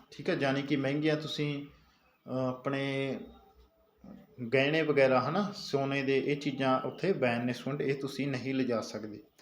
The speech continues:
ਜੇਕਰ ਸਟੂਡੈਂਟ ਇਸ ਚੀਜ਼ਾਂ, ਅਹ, ਨਾਲ ਲੈ ਕੇ ਜਾਂਦਾ ਹੈ ਤਾਂ ਜੇਕਰ ਉਹ ਫੜਿਆ ਜਾਂਦਾ ਹੈ ਤਾਂ ਉਸ, ਉਹਨਾਂ ਉੱਪਰ ਬਣਦੀ ਕਾਰਵਾਈ ਕੀਤੀ ਜਾਵੇਗੀ। ਇਸ ਕਰਕੇ ਤੁਸੀਂ ਇਹ ਚੀਜ਼ਾਂ ਨੂੰ ਇਗਨੋਰ ਕਰਨਾ ਸਟੂਡੈਂਟ,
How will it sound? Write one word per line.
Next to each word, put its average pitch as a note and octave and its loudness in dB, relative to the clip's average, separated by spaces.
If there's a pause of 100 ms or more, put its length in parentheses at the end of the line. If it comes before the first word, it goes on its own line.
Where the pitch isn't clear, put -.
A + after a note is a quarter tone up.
(380)
ਜੇਕਰ E3+ 4
ਸਟੂਡੈਂਟ F3 2
ਇਸ D3+ 2 (1080)
ਚੀਜ਼ਾਂ, C3+ 2
ਅਹ, B2+ -2 (460)
ਨਾਲ C3+ 6
ਲੈ C#3 8
ਕੇ C#3+ 4
ਜਾਂਦਾ C3+ 4
ਹੈ B2+ 0
ਤਾਂ C3 4
ਜੇਕਰ C3 0
ਉਹ C3+ -2 (720)
ਫੜਿਆ G3+ 10
ਜਾਂਦਾ D3+ 8
ਹੈ B2+ 8
ਤਾਂ D3 6
ਉਸ, D3 2
ਉਹਨਾਂ E3+ 0
ਉੱਪਰ D3+ 2
ਬਣਦੀ C3 4
ਕਾਰਵਾਈ C3+ 4
ਕੀਤੀ C3 -2
ਜਾਵੇਗੀ। C3+ 2
ਇਸ D3 2
ਕਰਕੇ D#3+ 4
ਤੁਸੀਂ D3+ 0 (200)
ਇਹ D3 2
ਚੀਜ਼ਾਂ C#3+ 2
ਨੂੰ D3+ -2
ਇਗਨੋਰ C3 0
ਕਰਨਾ C3+ 0
ਸਟੂਡੈਂਟ, C3+ -4